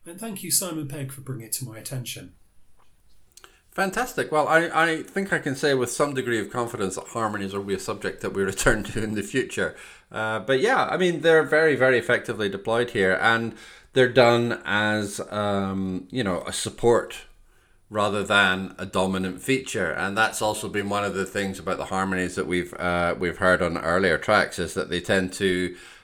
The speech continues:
Speaker 2: uh, they tend to be really kind of up front. They tend to be, uh, well, if you think of something like, um, oh, I don't know, the end of, uh,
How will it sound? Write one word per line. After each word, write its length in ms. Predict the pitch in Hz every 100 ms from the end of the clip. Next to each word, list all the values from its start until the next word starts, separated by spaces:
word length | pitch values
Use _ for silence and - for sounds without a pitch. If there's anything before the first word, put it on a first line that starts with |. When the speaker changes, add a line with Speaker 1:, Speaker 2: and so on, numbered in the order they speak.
| -
Speaker 2:
uh, 460 | 87 87 85 85
they 160 | 71 92
tend 220 | 113 98
to 60 | 92
be 120 | 87
really 440 | 85 101 95 87
kind 220 | 78 95 90
of 80 |
up 220 | 87 - -
front. 440 | - 92 87 82
They 80 | 78
tend 300 | - 90 87
to 80 | 82
be, 480 | 90 85 85 85
uh, 300 | - 78 76
well, 120 | 78 65
if 80 |
you 60 | 78
think 220 | 85 85
of 100 | 76
something 300 | - 71 78
like, 260 | 76 78 -
um, 580 | 80 76 76 76 76 - - - - - - - -
oh, 160 | 85 76
I 100 | -
don't 200 | - -
know, 140 | 78
the 140 | 76
end 140 | 80 85
of, 280 | 80 - 82
uh, 520 | 80 78 76 76